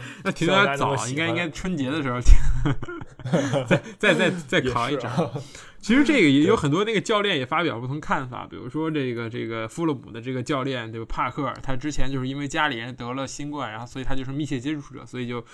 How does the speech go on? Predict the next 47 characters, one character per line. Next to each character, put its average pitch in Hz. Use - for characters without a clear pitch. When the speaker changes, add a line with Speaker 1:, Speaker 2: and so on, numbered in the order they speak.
Speaker 1:
有 123
一 131
轮 131
比 120
赛 117
没 113
有， 120
没 104
有， 127
没 123
有 123
执 117
法， -
不 120
是， 123
不 117
是， 117
没 113
有 120
执 113
法， -
没 123
有 131
执 120
教， 139
没 131
有 131
亲 139
临 139
现 139
场， -
他 -
就 165
同 -
意， 120
他 127
说 143
这 135
个 120
我 117
们 120
人 127
确 143
实 127
不 170
能 156
承-， 135